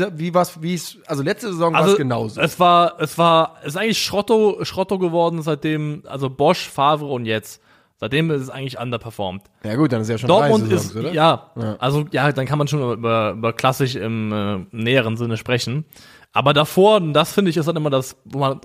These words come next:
Speaker 2: wo man dran gemessen werden muss. Dortmund war jahrelang, äh, unter Klopp und auch unter Tuchel in der Lage, Gruppen zu gewinnen mit deutlich besseren Mannschaften als die, gegen die sie jetzt diesmal gespielt haben.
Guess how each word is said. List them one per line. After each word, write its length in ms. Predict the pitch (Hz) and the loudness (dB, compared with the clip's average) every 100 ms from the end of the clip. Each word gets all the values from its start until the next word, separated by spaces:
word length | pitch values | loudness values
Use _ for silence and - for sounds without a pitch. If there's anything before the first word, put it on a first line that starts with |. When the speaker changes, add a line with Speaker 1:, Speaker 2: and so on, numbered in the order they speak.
| - | -12
Speaker 2:
wo 120 | 139 | -4
man 140 | 143 131 | -2 -2
dran 340 | 123 120 120 | -4 -6 -8
gemessen 360 | - 135 160 139 | -2 -2 0 -2
werden 200 | 107 107 | -2 -2
muss. 300 | 143 - - _ _ _ _ _ _ _ - | -2 -4 -10 _ _ _ _ _ _ _ -8
Dortmund 460 | 127 156 170 151 135 | 0 0 2 0 2
war 140 | 131 | 2
jahrelang, 680 | 127 147 170 139 131 131 175 _ _ _ _ - | 2 2 2 2 0 -2 -8 _ _ _ _ -8
äh, 260 | 120 113 107 | -4 -2 -2
unter 280 | 127 123 113 | -4 -6 -4
Klopp 520 | - 190 208 - - | 2 2 2 -8 -10
und 220 | - 160 - | -6 -6 -6
auch 140 | 147 | -6
unter 320 | 139 135 120 | -6 -2 -2
Tuchel 460 | - 185 175 170 185 - _ _ - | 0 -2 0 0 -2 -8 _ _ -6
in 100 | 135 | 0
der 120 | 120 | 2
Lage, 640 | 120 127 165 170 165 175 - _ _ _ _ 147 | 4 4 4 2 2 0 -6 _ _ _ _ -10
Gruppen 380 | 139 180 190 170 | -2 -2 0 -6
zu 160 | - 160 | -4 -2
gewinnen 520 | 147 147 151 165 240 | 0 0 0 -2 -4
mit 280 | - 131 - | -4 -4 2
deutlich 400 | 139 170 - 135 | 2 2 0 -4
besseren 360 | - - 135 123 | -2 -2 -2 0
Mannschaften 440 | 123 - 131 - | 0 0 -2 -2
als 180 | 101 123 | -8 -6
die, 160 | 131 127 | -4 -2
gegen 120 | 127 | -2
die 120 | 117 | -2
sie 80 | 120 | -2
jetzt 260 | 107 - 127 | -4 -6 -8
diesmal 200 | 120 117 | -4 -4
gespielt 340 | 107 110 107 | -4 -4 -2
haben. 280 | 98 92 | -2 -2